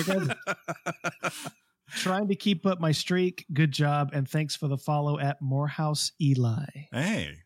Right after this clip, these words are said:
Speaker 2: Hey, and just a reminder, Eli's emails come from an iPhone's iPhone.
Speaker 3: <laughs> That's the best part of it. <laughs> All right.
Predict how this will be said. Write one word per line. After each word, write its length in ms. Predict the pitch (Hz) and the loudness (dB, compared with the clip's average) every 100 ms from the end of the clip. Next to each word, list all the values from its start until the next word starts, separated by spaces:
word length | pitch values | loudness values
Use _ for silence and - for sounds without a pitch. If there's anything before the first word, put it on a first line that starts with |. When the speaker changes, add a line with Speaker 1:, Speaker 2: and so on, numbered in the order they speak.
| _ _ _ _ - | _ _ _ _ -2
Speaker 2:
Hey, 160 | 180 170 | 0 0
and 100 | 151 | -2
just 160 | 175 | 0
a 40 | 185 | 0
reminder, 520 | 160 165 190 165 151 | 2 2 2 2 4
Eli's 400 | 139 180 160 147 | 4 4 4 2
emails 360 | 165 160 151 - | 2 2 0 0
come 220 | 175 165 | 0 0
from 160 | 160 143 | 2 0
an 80 | |
iPhone's 640 | 147 196 262 - 214 214 202 | 2 2 2 2 0 2 2
iPhone. 800 | 208 269 285 226 196 143 92 85 95 104 | 4 2 2 2 2 0 -2 -4 -4 -4
Speaker 3:
<laughs> 280 | - _ _ | -8 _ _
That's 240 | 85 107 - | -6 -2 -2
the 60 | |
best 200 | 90 85 | -4 -8
part 220 | - 101 82 | -6 -8 -8
of 80 | |
it. 100 | 78 - _ _ _ _ - - - - - 320 - - - 185 - 175 - - 170 - 160 - | -14 -20 _ _ _ _ -10 -10 -10 -16 -16 -18 -16 -14 -12 -12 -12 -14 -14 -16 -18 -14 -16 -14
<laughs> 100 | 165 - 156 - - _ 160 _ 156 _ 160 - - - - 175 _ - | -16 -16 -20 -16 -20 _ -20 _ -18 _ -18 -16 -18 -18 -18 -18 _ -6
All 260 | 147 151 131 | -2 0 0
right. 280 | 110 82 | 0 -4